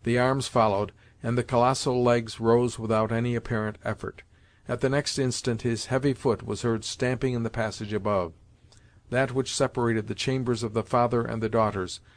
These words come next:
and into which the trap opened. He then gave a shout of triumph.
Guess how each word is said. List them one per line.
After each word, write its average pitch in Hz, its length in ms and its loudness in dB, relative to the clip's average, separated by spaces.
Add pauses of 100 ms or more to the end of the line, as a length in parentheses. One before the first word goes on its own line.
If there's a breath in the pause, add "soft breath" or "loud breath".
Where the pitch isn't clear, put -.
(160 soft breath)
and 120 140 -2
into 131 280 0
which 123 260 0
the 120 100 -4
trap 113 440 -2
opened. 95 460 -4 (720 soft breath)
He 127 120 0
then 139 240 0
gave 123 240 4
a - 20 2
shout 120 320 2
of 113 160 -4
triumph. 104 640 -4